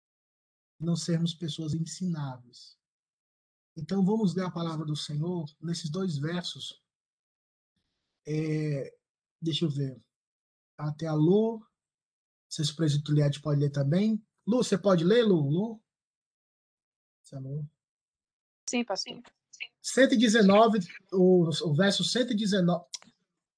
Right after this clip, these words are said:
Speaker 1: é, número cento e dezenove, verso trinta e três ao trinta e sete. O presbítero Liade, se o senhor puder, presbítero, é segunda Pedro, capítulo um, versículo do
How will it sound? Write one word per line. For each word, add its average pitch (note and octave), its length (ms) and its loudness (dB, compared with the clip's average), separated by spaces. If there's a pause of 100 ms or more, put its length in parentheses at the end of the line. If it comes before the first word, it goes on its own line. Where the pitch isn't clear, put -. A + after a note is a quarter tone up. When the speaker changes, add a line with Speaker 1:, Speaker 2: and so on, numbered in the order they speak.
(140)
Speaker 1:
é, E3+ 240 -2 (260)
número G#3 360 6
cento A#3+ 260 -2
e A3 40 -2
dezenove, G3 600 0 (560)
verso F#3+ 280 0
trinta A3+ 340 -4
e G3 60 0
três F#3+ 360 0
ao F#3 120 2
trinta F3 220 0
e D#3 80 0
sete. G3 440 -2
O F#3 40 -6
presbítero G#3+ 460 2
Liade, F3+ 300 2
se - 400 -16
o - 120 -14
senhor - 240 -4
puder, F3+ 300 0
presbítero, D3+ 420 -4 (600)
é F#3 180 6
segunda G#3+ 440 2
Pedro, G#3 640 0 (240)
capítulo A3 580 -2
um, G3+ 200 2
versículo G3 500 0
do F3 180 -2